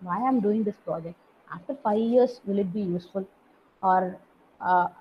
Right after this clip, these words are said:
how far it is going to be for a long run? Am I taking a project which is addressable for the, uh, nation? So these kind of calculating, it's a long run thing. It's like you'll be,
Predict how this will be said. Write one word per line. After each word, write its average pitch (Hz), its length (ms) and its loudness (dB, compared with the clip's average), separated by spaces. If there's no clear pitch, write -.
how 226 240 6
far 254 240 4
it 202 100 -2
is 214 140 -2
going 196 320 0
to 208 60 -4
be 214 180 -4
for 190 240 0
a 185 40 2
long 170 480 2
run? 190 280 0
Am 202 220 4
I 285 60 -2
taking 240 460 2
a 233 200 0
project 196 480 0
which 185 120 -6
is 190 120 -8
addressable 208 760 -2
for 202 120 2
the, 208 240 0
uh, 180 320 4
nation? 196 500 -2
So 247 80 4
these 320 240 2
kind 226 220 -2
of 214 100 -2
calculating, 170 500 -4
it's - 80 -6
a 190 60 2
long 190 340 2
run 233 220 2
thing. - 200 -8
It's - 140 -12
like 226 160 -2
you'll 220 260 4
be, 311 280 4